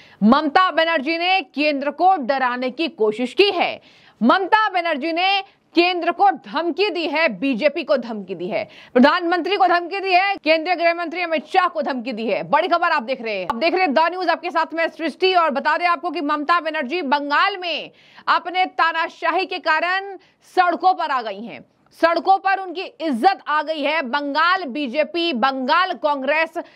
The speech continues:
सभी लोगों ने ममता बनर्जी के इस्तीफे की मांग की है। आज कलकत्ता में बीजेपी का एक तरफ विरोध प्रदर्शन है तो दूसरी तरफ बंगाल में कांग्रेस का भी विरोध प्रदर्शन है।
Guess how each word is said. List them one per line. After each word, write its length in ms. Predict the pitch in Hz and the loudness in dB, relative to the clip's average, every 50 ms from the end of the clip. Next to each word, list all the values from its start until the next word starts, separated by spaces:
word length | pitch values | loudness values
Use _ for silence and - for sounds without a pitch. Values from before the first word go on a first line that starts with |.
| _ _ - | _ _ -20
सभी 540 | - - - 370 392 403 359 359 381 392 | -16 -2 2 2 4 4 4 0 0 0
लोगों 340 | 370 330 320 302 277 320 311 | 2 2 2 2 2 0 -2
ने 260 | 302 320 330 339 339 | 0 0 0 2 0
ममता 480 | 320 277 262 285 294 294 254 - 294 302 | 0 -2 -2 -2 -2 -2 -2 0 0 0
बनर्जी 400 | 240 240 269 262 262 226 208 254 | 0 -2 -4 -4 -4 -4 -4 -4
के 100 | 233 294 | -2 -4
इस्तीफे 340 | 277 277 - 247 220 240 254 | -4 -2 -2 -2 0 0 0
की 140 | 233 285 285 | 2 2 2
मांग 380 | 247 220 208 214 240 262 254 | 4 4 4 2 2 0 -2
की 160 | 196 240 226 | -6 -6 -6
है। 240 | 240 202 160 - - - - - - - | -6 -6 -6 -8 -8 -12 -20 -20 -6 0
आज 340 | - 277 311 339 349 285 - | 2 2 2 2 0 -4 -4
कलकत्ता 540 | - - 339 320 - - 311 302 - 339 339 | 0 0 0 2 2 0 -2 0 0 0 0
में 300 | 330 330 339 269 220 180 | 0 0 -2 -2 -2 -2
बीजेपी 480 | 175 262 262 196 208 294 294 - 349 339 | -2 -2 0 2 2 2 2 2 0 0
का 160 | - 339 330 | 0 0 0
एक 140 | 320 320 320 | 0 0 -4
तरफ 360 | - - 311 302 330 311 - - | -4 -4 -2 -2 -2 -2 -4 -2
विरोध 440 | 226 262 277 294 302 320 320 320 302 | 0 2 4 6 6 6 4 2 0
प्रदर्शन 440 | 311 311 302 311 302 - 339 311 277 | -2 -2 -2 -2 0 0 0 0 0
है 80 | 311 | 0
तो 160 | 320 277 294 | 0 0 -2
दूसरी 360 | 269 226 269 240 254 294 285 262 | -2 -2 -2 -4 -2 -2 -2 0
तरफ 420 | - 262 285 349 392 403 415 - - _ _ _ _ _ - | 2 4 4 4 4 2 -2 -6 -18 _ _ _ _ _ -2
बंगाल 600 | 190 - 269 277 262 262 233 262 254 247 247 247 | 2 2 2 4 2 2 4 4 2 2 0 0
में 240 | 240 269 320 359 - | 0 2 2 2 0
कांग्रेस 520 | - - 262 240 226 220 240 247 240 - - | 0 0 0 0 0 0 -2 -2 -2 -2 -2
का 120 | 262 220 214 | 0 0 0
भी 220 | 226 254 320 320 | 0 0 -2 0
विरोध 360 | 262 208 202 208 233 247 214 233 | 0 -2 -2 -2 0 0 -2 -2
प्रदर्शन 440 | 190 196 180 170 185 - 196 - | -2 -4 -4 -4 -4 -6 -8 -10
है। 240 | 180 156 156 - - | -10 -10 -12 -14 -14